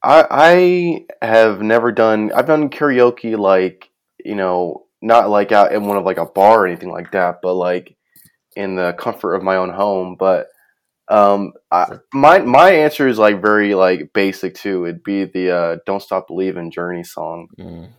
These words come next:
Speaker 1: Really easy.
Speaker 2: It's a classic, though, I
Speaker 1: Yeah.
Speaker 2: suppose, for, uh, for karaoke purposes.
Speaker 1: Yeah.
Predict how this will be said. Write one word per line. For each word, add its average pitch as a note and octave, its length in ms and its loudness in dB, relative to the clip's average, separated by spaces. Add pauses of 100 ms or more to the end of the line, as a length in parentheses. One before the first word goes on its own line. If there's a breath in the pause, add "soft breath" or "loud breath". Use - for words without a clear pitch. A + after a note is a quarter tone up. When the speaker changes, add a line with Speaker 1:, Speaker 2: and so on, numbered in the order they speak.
Speaker 1:
Really F#2+ 420 -4
easy. F2 380 -10 (1080)
Speaker 2:
It's - 120 -20
a G2+ 40 -16
classic, F2 520 -12
though, E2+ 240 -12
I E2+ 60 -16
Speaker 1:
Yeah. F2 320 -4
Speaker 2:
suppose, F2 400 -14 (460 soft breath)
for, E2+ 340 -16
uh, E2+ 320 -18
for G2 180 -20
karaoke F2 580 -14
purposes. F2 720 -18
Speaker 1:
Yeah. F2 340 -12